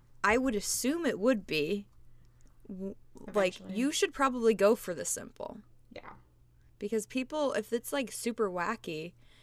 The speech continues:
Speaker 1: you're only gonna appeal to, like, one kind of renter, you know? Like, at least if it's simple, it'll be, like, more probable that people will like it. Anyway.
Speaker 2: That's a good point.
Speaker 1: So, <laughs> real estate hacks with Courtney.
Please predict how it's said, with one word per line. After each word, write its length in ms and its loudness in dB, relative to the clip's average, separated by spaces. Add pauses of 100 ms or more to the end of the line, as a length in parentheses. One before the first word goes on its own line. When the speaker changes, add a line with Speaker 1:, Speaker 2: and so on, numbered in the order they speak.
(220)
Speaker 1:
you're 200 0
only 420 2
gonna 300 0
appeal 400 0
to, 140 -6
like, 260 -2
one 180 -4
kind 260 -8
of 160 -8
renter, 400 -4
you 140 -6
know? 240 -8
Like, 400 -16 (240)
at 140 -10
least 240 -6
if 120 -12
it's 160 -8
simple, 520 -8
it'll 220 -10
be, 260 -10
like, 340 -12 (960)
more 120 -6
probable 560 -6
that 120 -8
people 320 -12
will 80 -6
like 240 -10
it. 140 -10 (500)
Anyway. 320 0 (220)
Speaker 2:
That's 100 -16
a 40 -16
good 140 -12
point. 240 -12 (1040)
Speaker 1:
So, 600 -4 (140)
<laughs> 1040 -4
real 240 4
estate 480 2 (220)
hacks 520 -6
with 140 -6
Courtney. 480 -2